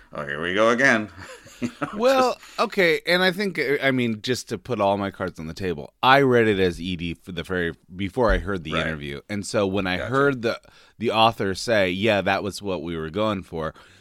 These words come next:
Speaker 2: I felt this tiny bit of vindication, like, "Yeah, I read it right." Uh, you know,
Speaker 1: Yeah,
Speaker 2: uh,
Speaker 1: yeah.
Speaker 2: okay, it's my view. My view is the right view, um, which is totally unfair. But I will say this.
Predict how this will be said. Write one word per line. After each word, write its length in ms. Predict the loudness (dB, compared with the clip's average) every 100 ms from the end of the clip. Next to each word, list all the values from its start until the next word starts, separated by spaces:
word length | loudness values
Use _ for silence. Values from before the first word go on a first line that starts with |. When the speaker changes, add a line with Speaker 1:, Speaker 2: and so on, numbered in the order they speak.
| _ _ 2
Speaker 2:
I 140 | 4
felt 240 | 4 2 0
this 220 | -2 -4
tiny 280 | -6 -4 -2
bit 160 | -2 -4
of 60 |
vindication, 640 | -4 -4 -4 -4 -6 -6 -10
like, 200 | -12 -8
"Yeah, 220 | -6 -4
I 60 | -4
read 180 | -4
it 80 | -4
right." 320 | -6 -6 -8 -10
Uh, 120 | -14 -16 -16
you 200 | -14 -12
know, 220 | -12 -14 -10
Speaker 1:
Yeah, 60 |
Speaker 2:
uh, 20 |
Speaker 1:
yeah. 200 | -8 -6
Speaker 2:
okay, 140 | -6 -8
it's 140 | -6
my 220 | 0 2
view. 320 | 2 0 0 0
My 180 | 0
view 200 | 0 -2
is 100 | -4
the 120 | -4 -2
right 220 | -2 -4
view, 380 | -4 -2 -2 -4 -12 -20 -20 -6
um, 380 | -2 0 -2 -6 _
which 200 | -4 -2
is 120 | -2
totally 360 | -2 0 2 0
unfair. 680 | 0 -2 0 2 2 0 -8 -20 -20 _
But 200 | 2 6
I 80 | 6
will 220 | 6 4
say 200 | 4 2
this. 460 | 2 2 0 -4